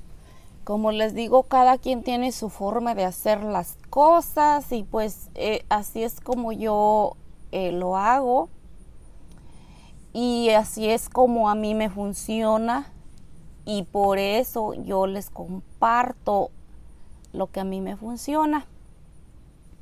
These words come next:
con afines de que a ustedes también les, les fun-, les funcione, eh, estos métodos.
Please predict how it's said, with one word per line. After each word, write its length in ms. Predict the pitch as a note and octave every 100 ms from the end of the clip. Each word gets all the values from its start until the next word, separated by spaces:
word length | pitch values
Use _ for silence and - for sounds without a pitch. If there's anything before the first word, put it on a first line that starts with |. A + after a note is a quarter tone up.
| - - - - - -
con 240 | - G#3+ G#3
afines 500 | G#3+ A3 A3+ C4+ B3
de 140 | G3+
que 180 | - G3+
a 120 | -
ustedes 480 | G3 - A3 G#3+ G#3+
también 400 | G#3+ F#3+ G3 G3+
les, 340 | G3+ G#3+ - - - - - - - - - - - - - - - - - -
les 200 | G#3 G3
fun-, 240 | - G3 -
les 240 | - G3+
funcione, 840 | - G3+ - A3+ A3+ A#3 B3 - - -
eh, 480 | G3 F#3 F#3 F3 - -
estos 480 | G3 G3 - G#3 -
métodos. 760 | G#3 G#3+ - A3+ C#4 F#4+ -